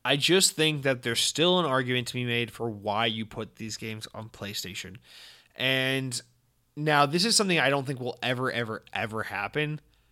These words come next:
but I'm telling you this, I think it is possible that Microsoft could put or would be interested in putting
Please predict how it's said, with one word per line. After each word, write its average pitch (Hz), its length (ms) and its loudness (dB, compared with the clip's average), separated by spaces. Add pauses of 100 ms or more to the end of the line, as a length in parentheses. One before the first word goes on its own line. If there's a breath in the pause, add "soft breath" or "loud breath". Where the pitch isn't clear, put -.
(180)
but 131 320 2
I'm 131 220 0
telling 120 440 -2
you 165 140 0
this, 180 340 2 (120)
I 131 100 0
think 170 520 -2
it - 100 -16
is 156 260 -2
possible 113 920 -2 (720 soft breath)
that 123 400 2 (240)
Microsoft 180 880 0
could 165 280 0
put 151 340 2 (680)
or 135 180 0
would 127 240 0
be 123 200 -6 (120)
interested 160 560 0
in 110 120 -2
putting 110 400 -4